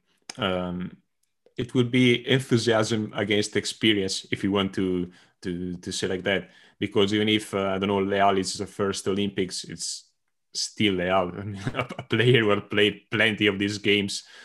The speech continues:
with that level of, uh, of, of tension and, uh, when the ball really, really matters. And, but on the other side, you know, Japan itself, um, I think that the fact that there are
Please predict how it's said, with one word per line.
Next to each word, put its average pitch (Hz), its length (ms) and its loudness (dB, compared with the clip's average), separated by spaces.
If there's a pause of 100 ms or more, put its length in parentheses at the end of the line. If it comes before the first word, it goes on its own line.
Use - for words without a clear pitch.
(200)
with 95 160 -4
that 98 240 0
level 98 460 2
of, 87 180 -6
uh, 85 220 -6 (640)
of, 87 140 -4
of 98 280 -8
tension 101 560 0
and, 90 340 -6
uh, 92 280 -8 (320)
when 107 240 2
the 104 100 4
ball 104 400 4 (240)
really, 110 300 4
really 101 260 2
matters. 101 640 -4 (500)
And, 95 380 -2
but 123 240 2
on 131 100 4
the 135 80 4
other 139 140 4
side, 135 400 2
you 135 80 0
know, 139 280 2 (760)
Japan 143 280 2
itself, 147 540 0 (540)
um, 113 360 2 (120)
I 156 100 4
think 185 440 0 (100)
that 127 260 0
the 131 80 0
fact 135 360 2
that 117 180 2
there 110 200 0
are - 120 -10